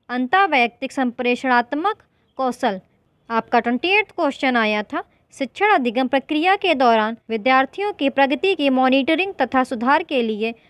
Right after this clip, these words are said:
तैयार किए गए आकलन है, तो आपका ट्वेंटी एट्थ का ऑप्शन दूसरा सही हो जाएगा, अधिगम के लिए आकलन। दोस्तों, आपको इस चैनल पर ऐसे ही वीडियोज़ मिलते रहेंगे, आप इस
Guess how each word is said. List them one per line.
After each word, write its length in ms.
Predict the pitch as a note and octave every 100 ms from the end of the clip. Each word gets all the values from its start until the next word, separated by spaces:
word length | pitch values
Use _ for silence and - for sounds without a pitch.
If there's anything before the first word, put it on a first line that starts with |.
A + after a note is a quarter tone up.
| _ -
तैयार 280 | C4 D4+ F4+
किए 320 | - B3 A#3
गए 180 | A#3+ C4
आकलन 460 | B3 A#3+ C#4+ F#4+
है, 300 | D#4 A#3+ G3 F3+
तो 160 | -
आपका 240 | G#3+ - A3+
ट्वेंटी 280 | B3 B3 F#4
एट्थ 220 | G4+ G4+
का 180 | B3+ A#3+
ऑप्शन 320 | D#4+ G4 F#4+
दूसरा 420 | B3 B3 E4 F#4+ - _ _ _
सही 260 | - D4 C#4+
हो 160 | A#3+
जाएगा, 440 | G3+ G#3 G#3 A3+ F#4+ _ _ _
अधिगम 480 | - A#3 A#3 D#4+ F#4
के 180 | C#4+ B3
लिए 280 | A#3+ D4+ G#4+ _ _ -
आकलन। 520 | A#3+ A#3 A#3+ G#3 F#3+ - _ _ _ _ _ _ _ _ _ _ _ _ -
दोस्तों, 340 | A#3 C4 F#4+
आपको 240 | E4+ - B3+
इस 100 | -
चैनल 200 | B3 B3
पर 160 | E4
ऐसे 240 | D#4 A#3 C4+
ही 60 |
वीडियोज़ 400 | A3+ A3 A3+ G#3+
मिलते 280 | G#3+ G#3 C4
रहेंगे, 280 | D4 D#4 D#4+
आप 240 | B3 A3+
इस 200 | A3+ -